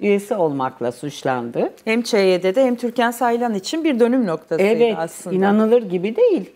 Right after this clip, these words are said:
Speaker 1: Ben de Sabiha Gökçen Havalimanı'ndan gözaltına
Speaker 2: Gözaltına alındınız.
Speaker 1: alındım. Dört gün nezarethanede, sekiz gün Bakırköy Tutuk Evi'nde, e, kaldım. Ve altı buçuk yılda yargılandım. Sonrasında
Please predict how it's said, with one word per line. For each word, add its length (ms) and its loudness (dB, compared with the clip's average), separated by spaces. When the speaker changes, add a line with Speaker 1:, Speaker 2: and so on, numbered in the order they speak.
Speaker 1:
Ben 440 0
de 260 0
Sabiha 300 2
Gökçen 520 0
Havalimanı'ndan 1040 0
gözaltına 340 2
Speaker 2:
Gözaltına 520 -2
alındınız. 600 -2
Speaker 1:
alındım. 200 -2
Dört 320 2
gün 300 0
nezarethanede, 1080 0
sekiz 440 -6
gün 240 0
Bakırköy 520 -2
Tutuk 300 -10
Evi'nde, 520 -2
e, 440 -2
kaldım. 600 -2
Ve 240 0
altı 380 0
buçuk 340 -8
yılda 400 0
yargılandım. 800 0
Sonrasında 1040 0